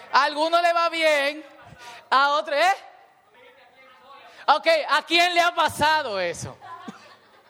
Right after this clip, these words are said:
¿Y cómo tú te sientes? Tú llegas a tu casa con un quille, tú agarras,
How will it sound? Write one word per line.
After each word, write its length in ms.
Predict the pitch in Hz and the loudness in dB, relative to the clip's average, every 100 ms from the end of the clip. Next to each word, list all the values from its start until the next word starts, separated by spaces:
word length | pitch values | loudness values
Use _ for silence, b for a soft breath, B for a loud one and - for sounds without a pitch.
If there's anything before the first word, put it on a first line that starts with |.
| _ _ _ _ _ _ _ _ _ _ _ _ _ _ _ _ _ B B - | _ _ _ _ _ _ _ _ _ _ _ _ _ _ _ _ _ B B -4
¿Y 140 | 302 | -2
cómo 240 | 339 392 392 | 0 0 -2
tú 80 | |
te 120 | 381 359 | -4 -4
sientes? 300 | 330 285 277 | -4 -4 -4
Tú 80 | |
llegas 220 | 349 392 381 | 0 0 -2
a 20 | |
tu 80 | 349 | -2
casa 220 | 339 330 | -4 -2
con 100 | 330 | -4
un 160 | 330 | -6
quille, 320 | - 359 294 262 | -2 -2 -2 -4
tú 160 | 330 | -2
agarras, 480 | 339 339 339 285 | 0 0 -2 -4